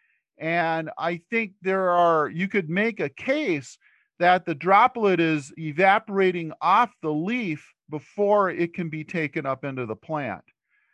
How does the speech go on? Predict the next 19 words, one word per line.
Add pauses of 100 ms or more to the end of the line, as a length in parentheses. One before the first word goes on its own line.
(320)
Now,
I
went
to
school
with
a
professor
named
Doctor (220)
John
Nalawaya. (920)
And
Doctor
Nalawaya
had
this (100)
pile
idea